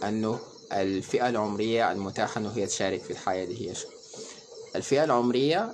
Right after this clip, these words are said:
آه، هي مقسمة لفئتين، فئة ما بين، ما بين، آه، تمانية سنة إلى تلتاشر سنة، وما بين تلتاشر سنة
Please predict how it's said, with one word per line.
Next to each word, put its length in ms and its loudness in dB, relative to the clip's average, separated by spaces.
آه، 360 4
هي 500 2
مقسمة 460 -2
لفئتين، 880 -2
فئة 280 0
ما 280 -4
بين، 300 -4
ما 200 -2
بين، 380 -2
آه، 300 2
تمانية 460 -2
سنة 380 -2
إلى 540 0
تلتاشر 520 0
سنة، 400 -2
وما 320 -4
بين 300 -2
تلتاشر 540 -2
سنة 380 -2